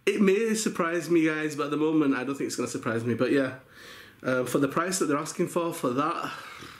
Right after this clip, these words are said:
I'm not really that impressed. Mini Zs, love them to bits, guys. Yeah, I just love them, man. You can't,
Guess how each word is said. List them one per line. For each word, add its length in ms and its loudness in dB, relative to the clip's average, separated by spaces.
I'm 300 0
not 120 2
really 120 0
that 80 0
impressed. 440 -6
Mini 220 4
Zs, 320 0
love 160 4
them 160 4
to 100 0
bits, 240 0
guys. 560 -2
Yeah, 280 0
I 260 -2
just 180 -4
love 240 2
them, 180 2
man. 200 0
You 200 2
can't, 280 -4